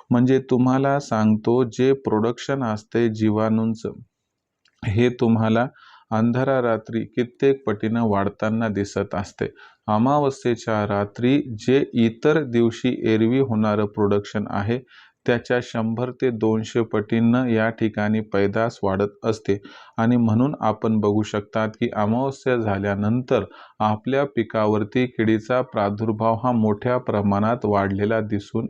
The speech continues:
येतो. वैज्ञानिकांच्या मते अंधारा रात्री ज्या वेळेस यांचं प्रोडक्शन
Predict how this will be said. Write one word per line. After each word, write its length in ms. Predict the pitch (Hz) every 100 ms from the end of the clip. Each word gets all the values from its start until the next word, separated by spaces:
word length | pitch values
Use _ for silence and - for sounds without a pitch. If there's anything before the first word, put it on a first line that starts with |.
| -
येतो. 280 | 107 - 71 - _ _ _ _ _ _ - - - - - -
वैज्ञानिकांच्या 880 | 120 123 139 147 143 147 147 147 143
मते 300 | 127 113 107 -
अंधारा 600 | 110 110 120 139 147 143
रात्री 440 | 123 113 113 123 113 - 113
ज्या 260 | - 127 139
वेळेस 300 | 127 123 123
यांचं 320 | 110 110 117
प्रोडक्शन 580 | 110 107 104 104 -